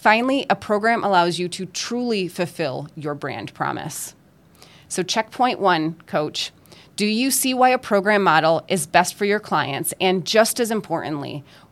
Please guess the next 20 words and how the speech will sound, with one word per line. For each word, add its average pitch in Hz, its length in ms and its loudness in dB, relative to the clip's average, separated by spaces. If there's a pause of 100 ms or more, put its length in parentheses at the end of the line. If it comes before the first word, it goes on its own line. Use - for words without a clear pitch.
why 165 280 4
it's 160 140 -2
best - 280 2
for 185 100 -4
you 165 500 -2
and 156 220 -4
your 151 80 -6
business? - 640 -8 (1120)
You 226 360 0
are 277 100 4
going 240 300 2
to - 180 -8
invite 175 580 -2 (840)
your 202 280 4
client 175 460 0 (140)
to - 180 -4
invest 185 560 0
in 180 200 0
this 165 140 -4
program 147 580 -6